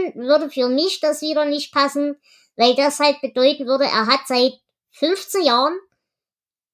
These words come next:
sagen wir mal, er war fünfzehn, als, als, äh, er nach Mace gegangen ist. Ich glaube, das wurde irgendwo gesagt, vierzehn, fünfzehn.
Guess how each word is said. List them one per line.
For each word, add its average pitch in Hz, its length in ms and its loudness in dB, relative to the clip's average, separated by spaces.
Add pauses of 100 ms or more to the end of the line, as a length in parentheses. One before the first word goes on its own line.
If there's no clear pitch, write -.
(600)
sagen 226 240 0
wir 262 100 6
mal, 254 160 4
er 226 160 4
war 226 120 4
fünfzehn, 294 500 2
als, 254 400 0
als, 233 400 -2
äh, 170 80 -4
er 233 320 2
nach 220 160 -2
Mace 226 260 4
gegangen 294 420 2
ist. - 200 -10 (560)
Ich 202 100 -10
glaube, 233 240 2
das 214 160 -6
wurde 233 180 0
irgendwo 220 280 0
gesagt, 220 360 0
vierzehn, 233 260 -6
fünfzehn. 294 380 -4